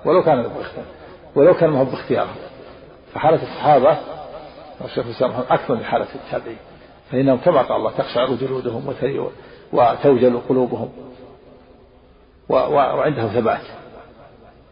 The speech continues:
بخلاف ال-، العباد من، من أهل الكوفة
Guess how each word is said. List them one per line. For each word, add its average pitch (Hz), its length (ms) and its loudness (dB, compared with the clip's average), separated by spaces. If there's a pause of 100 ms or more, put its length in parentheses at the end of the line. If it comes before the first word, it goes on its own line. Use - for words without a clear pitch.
(160)
بخلاف 143 320 2 (1300)
ال-، 131 440 -10 (580)
العباد 110 520 0
من، - 120 -14 (680)
من 127 120 -10
أهل 113 140 -6
الكوفة 143 440 0